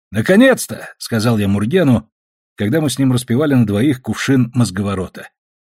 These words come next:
«За Одноглазого!» Самогонка колдуна таинственным образом вновь и вновь обнаруживалась в разных местах.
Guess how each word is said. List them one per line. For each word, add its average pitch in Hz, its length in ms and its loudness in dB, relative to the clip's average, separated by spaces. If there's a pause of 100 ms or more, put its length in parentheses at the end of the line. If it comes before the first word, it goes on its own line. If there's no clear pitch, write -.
(120)
«За 110 280 2
Одноглазого!» 175 760 4 (840)
Самогонка 139 640 0
колдуна 123 520 -2
таинственным 139 760 0
образом 147 500 0
вновь 123 380 0
и 117 100 -6
вновь 143 280 0
обнаруживалась 123 720 0
в 95 60 -10
разных 101 360 -2
местах. - 560 -10